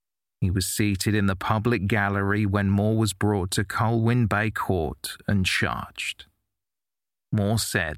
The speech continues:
that he still loved Jason. During cross-examination by Alex Carlisle,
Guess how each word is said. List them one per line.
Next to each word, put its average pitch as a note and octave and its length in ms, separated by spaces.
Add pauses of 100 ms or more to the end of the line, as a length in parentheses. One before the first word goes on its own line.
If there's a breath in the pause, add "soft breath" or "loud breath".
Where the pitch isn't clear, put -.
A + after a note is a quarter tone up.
that F#2 160
he A2 160
still G#2+ 500
loved G2 560
Jason. F2 760 (3000)
During D2+ 320
cross-examination A2 1160
by F#2+ 260
Alex G#2+ 400
Carlisle, F#2+ 760